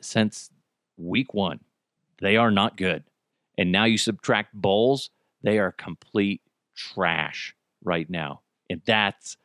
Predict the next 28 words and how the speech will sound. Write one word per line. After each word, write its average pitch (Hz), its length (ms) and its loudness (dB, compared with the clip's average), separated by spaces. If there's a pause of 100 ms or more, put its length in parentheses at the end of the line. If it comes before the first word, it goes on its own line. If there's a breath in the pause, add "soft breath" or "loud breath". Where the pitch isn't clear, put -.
(320)
not 98 680 0
gonna 107 160 0
get 98 240 0
any 101 160 0
better 87 420 0
anytime 92 460 -2
soon. 73 340 -8 (840)
This 117 140 0
team 127 240 2
could 104 160 -4
get 107 280 -2
even 117 420 -2 (200)
worse 101 760 0 (240)
by 104 140 4
the 95 120 0
time 101 300 0
the 90 60 -4
season's 95 520 -2
done. 80 300 -4 (100)
And 92 120 -6
that's, 104 380 -2 (340)
that 123 400 2
is 113 140 2
a 104 80 2
scary 98 380 -2
thought. 90 360 -2 (1800)
Oh, 135 560 4
boy, 85 420 -2